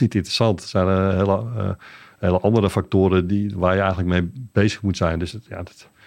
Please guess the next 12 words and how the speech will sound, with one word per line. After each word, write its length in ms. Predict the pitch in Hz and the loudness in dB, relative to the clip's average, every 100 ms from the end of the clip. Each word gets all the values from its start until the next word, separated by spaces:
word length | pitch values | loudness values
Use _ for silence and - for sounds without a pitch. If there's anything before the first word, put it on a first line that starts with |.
| - - - - - | -20 -20 -20 -20 -8
en, 180 | 90 95 | -4 -2
en, 140 | 90 | -2
en 120 | 90 | 2
nu 300 | 90 92 85 | 2 2 0
relativeer 600 | 87 92 95 - - 92 | 0 -2 -2 -2 2 4
je 60 | 90 | 4
dat 160 | 87 | 2
allemaal 240 | 87 87 87 | 2 2 4
een 60 | |
beetje. 280 | 87 87 - | 2 2 0
Het, 100 | |
eh, 60 | 87 | 0